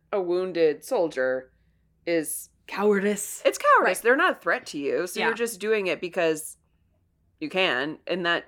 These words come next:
Speaker 1: makes you feel it, it's vindictive, you know? Like, I mean, yes, I
Speaker 2: Yeah.
Speaker 1: get you wanna kill the soldiers and whatever, but, like,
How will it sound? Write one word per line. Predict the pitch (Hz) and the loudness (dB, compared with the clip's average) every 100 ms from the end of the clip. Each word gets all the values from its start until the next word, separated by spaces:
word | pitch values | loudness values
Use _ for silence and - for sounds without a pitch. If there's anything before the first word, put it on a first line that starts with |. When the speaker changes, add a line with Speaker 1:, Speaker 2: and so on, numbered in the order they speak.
| _ _ _ - | _ _ _ -8
Speaker 1:
makes | 170 151 - | -6 -6 -6
you | 151 143 | -8 -8
feel | - 143 135 135 _ _ _ _ _ _ _ _ _ _ 202 | -4 -2 -2 -4 _ _ _ _ _ _ _ _ _ _ -4
it, | 196 - | -2 -2
it's | 190 - - _ _ _ - | -4 -6 -12 _ _ _ -6
vindictive, | 165 156 - - - | -4 -2 -4 -8 -8
you | 139 | -8
know? | 131 151 | -6 -4
Like, | 151 139 - | -4 -4 -6
I | |
mean, | 170 156 | -6 -6
yes, | 190 | -4
I | 196 | -2
Speaker 2:
Yeah. | 190 | 0
Speaker 1:
get | 185 | 0
you | 165 | -2
wanna | 160 151 | -2 -4
kill | 160 139 | -6 -6
the | 139 | -6
soldiers | 139 135 135 135 147 | -6 -6 -6 -8 -8
and | 143 | -4
whatever, | 147 135 85 | -2 -2 -2
but, | 147 | -4
like, | 127 135 | -4 -6